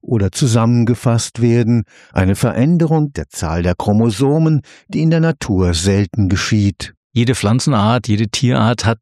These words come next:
Speaker 2: eine feste Anzahl von Chromosomen. Und das ändert sich normalerweise auch nicht. Es gibt Ausnahmefälle.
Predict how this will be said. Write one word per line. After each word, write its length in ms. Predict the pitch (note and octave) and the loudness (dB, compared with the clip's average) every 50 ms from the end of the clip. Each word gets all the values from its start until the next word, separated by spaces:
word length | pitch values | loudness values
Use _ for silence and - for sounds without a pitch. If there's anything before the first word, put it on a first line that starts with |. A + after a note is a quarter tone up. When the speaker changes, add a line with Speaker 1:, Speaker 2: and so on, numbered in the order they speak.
| _ - | _ -2
Speaker 2:
eine 100 | G2+ F#2 | -2 -2
feste 540 | - - - - A#2+ A#2+ - - - A#2 E2+ | -2 -4 -2 -2 -2 -2 -2 -2 -2 0 0
Anzahl 340 | A2 A#2+ A2+ - G#2+ G#2 F#2+ | 0 0 0 0 -2 -2 -2
von 180 | - G#2 G2 | -2 -2 -4
Chromosomen. 800 | - - G#2+ F#2+ F#2+ G2+ G2 F2+ G2+ F2 F2 F2+ F#2 E2 D2 - - _ _ _ - - - - _ _ - | -2 0 0 0 2 2 0 0 0 -2 0 0 0 0 -2 -4 -8 _ _ _ -20 -20 -20 -20 _ _ -2
Und 320 | - A#2 A#2+ A2 G#2+ - | 0 0 0 0 0 0
das 200 | B2 A#2 - - | -2 -2 -2 -2
ändert 380 | - - B2+ C3 B2+ C3 - - | -2 0 0 2 2 0 0 -2
sich 220 | - B2 - - | -2 -4 -2 0
normalerweise 840 | A#2+ A2 G#2+ G#2 G#2 A2+ A2+ G#2+ G2 F#2+ F#2 G2 G#2 F#2 B2 - | 0 2 2 2 2 2 2 0 0 0 0 0 0 0 0 0
auch 240 | G#2+ B2+ B2 - - | 0 0 -2 0 0
nicht. 300 | D3+ D3+ F3+ F#3+ - - | 0 0 0 0 0 -2
Es 180 | D#3 B2+ - - | -4 -4 -4 -6
gibt 160 | - - - _ _ _ _ - _ | -8 -8 -8 _ _ _ _ -20 _
Ausnahmefälle. 1080 | - A#2 B2+ D3 C#3+ - - C3 B2 C3 C3 B2+ A2+ - - B2 A#2+ A#2+ B2 B2+ B2+ A#2 | -2 0 0 0 0 0 0 0 2 2 2 0 0 0 0 0 0 2 2 0 0 0